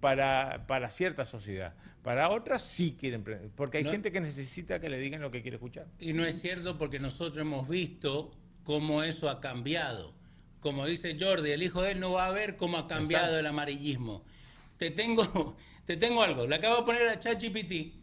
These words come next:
Speaker 2: que escriba una descripción as a copywriter, as a copywriter, promoviendo el show de Hino Contigo para social media en español en cien palabras.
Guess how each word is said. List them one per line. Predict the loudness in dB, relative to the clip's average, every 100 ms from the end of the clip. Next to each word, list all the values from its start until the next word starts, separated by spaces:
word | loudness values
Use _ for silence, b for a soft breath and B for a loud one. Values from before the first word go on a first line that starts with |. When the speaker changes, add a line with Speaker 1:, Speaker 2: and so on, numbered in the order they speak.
| b b b
Speaker 2:
que | -4
escriba | -2 4 8
una | 8 6
descripción | 0 -2 -6 0 2 2 -2 -4
as | 0 2
a | 0 0
copywriter, | 0 0 2 2 2 0 -4 -8 -18 -12
as | -6 -6
a | 0
copywriter, | 0 2 2 2 0 -6
promoviendo | 0 2 4 2 2 0 2
el | 2
show | 4 4
de | 4 2
Hino | 0 0
Contigo | -2 0 0 2 -2 b b b -2
para | 0 0
social | 2 4 4 2
media | 0 2 2 2 0 -6
en | -4
español | -2 2 2 4 2 -2
en | -4 -2
cien | 0 0
palabras. | 0 -2 -6 -12 -18